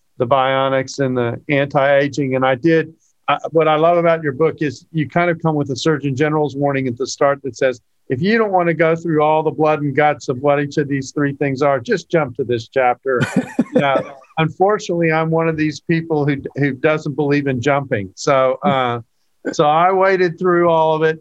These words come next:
some of which I got, some of which I didn't, but I certainly got the big picture and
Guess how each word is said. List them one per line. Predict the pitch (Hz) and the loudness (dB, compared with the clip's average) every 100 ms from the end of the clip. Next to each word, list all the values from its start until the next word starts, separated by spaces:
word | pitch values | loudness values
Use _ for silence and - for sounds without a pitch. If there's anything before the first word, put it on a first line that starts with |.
| _ | _
some | - 165 | -2 0
of | 170 | 0
which | 165 165 | 0 0
I | 165 151 | 0 0
got, | 151 147 147 | 2 2 0
some | - 151 | -4 -4
of | 151 | -2
which | 151 151 | -2 0
I | 143 | -2
didn't, | 143 143 | -2 -4
but | 135 139 | -2 -2
I | |
certainly | 135 180 185 165 | 0 -2 -2 0
got | 143 143 123 | 0 0 0
the | 123 | -4
big | 143 123 | -4 -4
picture | 147 143 - 135 131 - | -4 -6 -4 -2 -2 -4
and | 127 123 | -4 -4